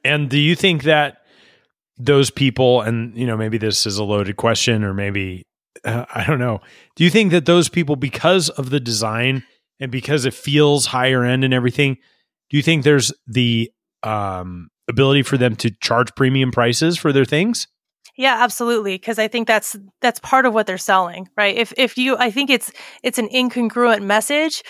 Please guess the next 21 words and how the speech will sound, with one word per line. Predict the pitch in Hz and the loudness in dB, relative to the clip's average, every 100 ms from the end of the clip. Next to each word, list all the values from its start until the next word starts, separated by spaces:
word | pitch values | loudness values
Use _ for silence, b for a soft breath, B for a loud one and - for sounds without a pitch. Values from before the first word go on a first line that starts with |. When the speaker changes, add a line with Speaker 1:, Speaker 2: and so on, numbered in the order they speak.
| B B - | B B -6
Speaker 2:
If | 233 | -2
you're | 226 | -2
selling | - 226 226 233 | 2 2 2 0
something | 240 214 226 | -2 -2 0
that's | 202 180 | 0 -2
beautiful | 214 240 233 226 208 | -2 0 2 2 2
and | 196 | 2
high | 170 202 208 | 0 0 2
end | 208 202 202 202 | 2 2 0 -2
and | 185 180 180 | -4 -4 -6
luxurious, | 202 202 180 226 220 196 190 196 - | -4 -4 0 2 2 2 0 -2 -4
and | 214 202 | -4 -2
then | 190 185 185 | -2 -4 -8
your | 196 202 | -6 -6
stuff | - 202 185 - | 0 0 0 -4
looks | 202 - - | -6 -6 -8
like | 208 202 | -8 -8
s-, | - - - - | -10 -10 -12 -8
not, | 214 185 - - | -2 -2 -4 -10
<laughs> | |
right? | 180 | -8